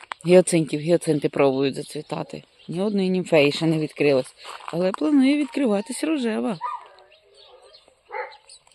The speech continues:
Рибкам дала їсти, але холодно ще на воді. Буде підніматись сонечко, і вони прийдуть поїсти.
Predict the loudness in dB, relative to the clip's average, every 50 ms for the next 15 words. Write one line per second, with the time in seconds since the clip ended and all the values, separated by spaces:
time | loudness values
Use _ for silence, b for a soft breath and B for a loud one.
0 | -20 -20 _ _ _ -20 -20 _ _ _ -20 -20 _ _ _ _ _ _ -20 -20
1 | -20 _ -20 -20 -20 _ _ _ _ -10 -6 -4 -4 -4 -6 -6 -8 -8 -8 -6
2 | -6 -4 -4 -4 -2 -4 -4 -6 -8 -10 -10 -8 -8 -8 -10 -8 -8 -8 -8 -8
3 | -10 _ _ -8 -8 -6 -6 -6 -6 -8 -8 -12 _ _ _ _ _ _ _ B
4 | B B B B B B B -4 -2 -2 0 -2 -4 -6 -6 -6 -6 -6 -6 -6
5 | -6 -8 -10 -12 -16 _ _ -12 -10 -10 -10 -10 -12 -12 -12 -14 -16 -16 -18 _
6 | _ _ _ _ _ b b b b b b b b b b b b _ -14 -14
7 | -12 -8 -8 -8 -8 -8 -8 -8 -6 -4 -4 -6 -6 -8 -12 -14 -10 -8 -6 -4
8 | -2 -2 -2 -2 -4 -6 -12 -16 -20 -20 _ _ _ _ _ _ _ -2 -2 -2
9 | -2 -2 -4 -4 -6 -8 -10 -14 -16 -16 -16 -16 -18 -18 _ -14 -14 -14 -14 -16
10 | -18 -16 -16 -16 -18 -20